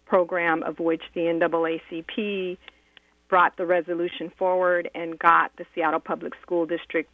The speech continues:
to adopt a similar resolution in two thousand seventeen. We started working on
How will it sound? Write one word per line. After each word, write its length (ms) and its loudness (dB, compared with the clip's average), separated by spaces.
to 480 -8
adopt 560 2
a 80 -12
similar 640 0
resolution 920 -2
in 220 -6
two 100 -4
thousand 500 0
seventeen. 720 -8
We 220 -6
started 320 2
working 480 -2
on 360 -8